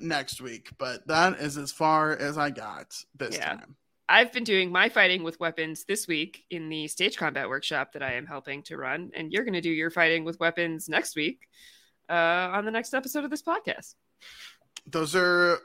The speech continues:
Speaker 1: uh, exactly the same.
Speaker 2: Exactly the same.
Speaker 1: Totally, yeah, no differences whatsoever.
Speaker 2: Uh-huh. Yes. Uh, so that is where we are leaving off for today. Uh, you covered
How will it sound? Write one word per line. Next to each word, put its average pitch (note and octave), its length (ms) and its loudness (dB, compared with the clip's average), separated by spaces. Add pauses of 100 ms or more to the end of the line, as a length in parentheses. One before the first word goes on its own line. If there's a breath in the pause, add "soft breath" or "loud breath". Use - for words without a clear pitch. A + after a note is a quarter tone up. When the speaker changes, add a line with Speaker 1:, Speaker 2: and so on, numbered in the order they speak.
Speaker 1:
uh, D#3 540 2
exactly D#3+ 440 2
the C#3+ 120 -6
same. B2 320 -8 (120)
Speaker 2:
Exactly B3+ 520 8
the A#3+ 60 -6
same. G3 400 -4 (100)
Speaker 1:
Totally, E3+ 500 4
yeah, A#2 300 -4
no E3+ 180 2
differences C#3 760 -2
whatsoever. F2+ 500 -6 (280)
Speaker 2:
Uh-huh. A#3 320 -4 (1600 loud breath)
Yes. - 440 0 (340 loud breath)
Uh, G#3+ 640 10 (100)
so A#3+ 800 4 (800)
that A3+ 300 6 (120)
is C4 180 -4
where A#3 240 4
we A3+ 120 0
are A3 120 2
leaving G#3+ 320 -2
off G#3+ 280 0
for A#3 120 -2
today. E3 640 2 (360 soft breath)
Uh, F#3+ 360 8
you C4+ 180 4
covered B4+ 280 10